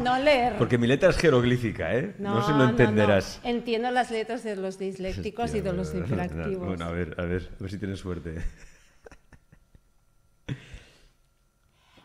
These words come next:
Speaker 1: Guau. Vale.
Speaker 2: Sí, lo has entendido,
Speaker 1: Entonces,
Speaker 2: seguro. Sí.
Speaker 1: esto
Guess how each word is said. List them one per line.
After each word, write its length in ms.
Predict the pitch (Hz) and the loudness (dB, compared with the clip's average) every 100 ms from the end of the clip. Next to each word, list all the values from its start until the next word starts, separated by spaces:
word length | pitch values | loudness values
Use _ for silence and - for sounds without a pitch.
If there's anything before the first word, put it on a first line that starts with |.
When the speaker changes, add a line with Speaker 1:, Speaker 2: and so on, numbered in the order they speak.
| _ | _
Speaker 1:
Guau. 1400 | 180 165 165 165 170 165 160 165 165 165 165 156 156 151 - _ | -12 -10 -8 -6 -4 -4 -6 -6 -6 -6 -8 -10 -12 -16 -20 _
Vale. 440 | 180 151 151 254 440 - | -10 -8 -8 -8 -10 -16
Speaker 2:
Sí, 100 | - | -8
lo 80 | 110 | -6
has 80 | 90 | -4
entendido, 340 | 104 98 - | -6 -4 -4
Speaker 1:
Entonces, 640 | - 233 - 226 202 190 - - | 0 0 -2 -4 -6 -6 -14 -14
Speaker 2:
seguro. 200 | - 85 | -10 -6
Sí. 60 | 339 | -4
Speaker 1:
esto 640 | 370 - 226 247 - | -6 -8 -8 -8 -10